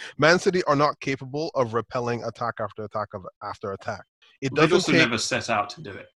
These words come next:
Speaker 1: Well, exactly. But I'm saying they can't, even if they want to. You can't imagine, uh, Stones, Otamendi, and who,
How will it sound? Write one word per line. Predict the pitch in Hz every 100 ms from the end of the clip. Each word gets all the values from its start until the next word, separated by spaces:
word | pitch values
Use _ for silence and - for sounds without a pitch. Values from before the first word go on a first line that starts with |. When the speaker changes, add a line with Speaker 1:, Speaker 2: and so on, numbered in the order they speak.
| _ _
Speaker 1:
Well, | - -
exactly. | 160 240 247 139
But | 123
I'm |
saying | 139 180 156
they | 143
can't, | - - 214 214 175
even | 160
if | 160
they | -
want | 143 131 -
to. | - 117
You | 101 120
can't | 190 220
imagine, | 151 131 160 139 131 117 - - _ _
uh, | 120 120 117 113 104 -
Stones, | - 143 143 139 127
Otamendi, | 113 - 123 123 127 123 120 117
and | 110 110
who, | 123 127